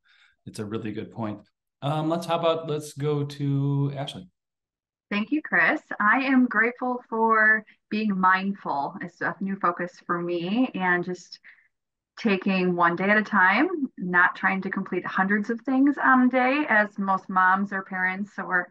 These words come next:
Speaker 2: most people do to themselves, but accomplish a few good things, meaningful things each and every day. So that's something I'm working towards. Thank you,
Speaker 1: Awesome.
Speaker 2: Chris.
Speaker 1: Awesome, Yvette. And how about Lauren? Lauren, how about yourself?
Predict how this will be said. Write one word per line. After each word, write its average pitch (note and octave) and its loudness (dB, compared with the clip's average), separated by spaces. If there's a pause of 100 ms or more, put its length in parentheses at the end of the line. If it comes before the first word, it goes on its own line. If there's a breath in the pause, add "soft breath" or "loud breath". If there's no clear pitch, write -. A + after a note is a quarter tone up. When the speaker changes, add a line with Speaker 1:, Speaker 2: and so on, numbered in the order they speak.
(280 loud breath)
Speaker 2:
most G3+ -2
people F#3+ -4
do F3+ -4 (140)
to G#3+ -4
themselves, F3+ 2 (100)
but E3+ -2 (300 loud breath)
accomplish F#3+ 0
a F#3+ -4
few G#3 0
good G3 0
things, G3+ 2
meaningful F#3+ -2
things F3+ -6 (120)
each F3+ -10
and E3+ -8
every F3 -8
day. - -10
So - -8
that's - -6
something F#3 -6 (160)
I'm C#4+ 6
working G#3+ 0
towards. - -12 (580)
Thank - -6
you, - -6
Speaker 1:
Awesome. C3 -8
Speaker 2:
Chris. A3 -4 (480)
Speaker 1:
Awesome, A2+ -4
Yvette. B2 -2
And B2 -4
how D3 0
about F3+ -2
Lauren? F3+ -2 (1000)
Lauren, C3 0
how A2 -6
about B2+ -8
yourself? A2+ -10